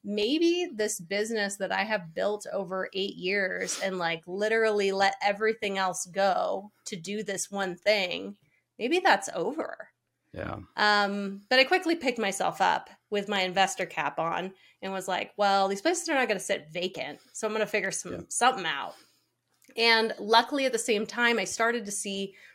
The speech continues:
Speaker 1: requests come in for longer stays of people that needed to quarantine before they reintroduced to their families, um, needing a bigger space to school from home and work from home, and emergency kind of, like, uh,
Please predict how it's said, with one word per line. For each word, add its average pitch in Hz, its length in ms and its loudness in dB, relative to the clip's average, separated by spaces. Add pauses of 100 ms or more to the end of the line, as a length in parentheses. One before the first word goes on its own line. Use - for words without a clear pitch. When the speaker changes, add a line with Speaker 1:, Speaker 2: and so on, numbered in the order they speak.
(140)
Speaker 1:
requests 226 540 2
come 220 220 -2
in 196 160 0
for 196 180 -2
longer 180 380 -2
stays 175 420 -2
of 170 120 -10
people 196 340 -6
that 165 160 -2
needed 180 300 -4
to 160 80 -16
quarantine 208 720 -2
before 185 300 -4
they 175 140 -4
reintroduced 175 640 -6
to 180 60 -10
their - 160 -6
families, 190 800 -2 (480)
um, 180 320 2
needing 220 360 2
a 180 80 -2
bigger 185 280 -2
space 175 520 -4
to 180 360 -4 (380)
school 233 380 2
from 220 220 -4
home 208 320 -2
and 170 120 -4
work 196 240 -2
from 196 200 -4
home, 196 460 -4 (480)
and 180 400 -2 (100)
emergency 190 840 -4
kind 180 280 -6
of, 170 140 -8
like, 160 300 -4
uh, 190 380 -4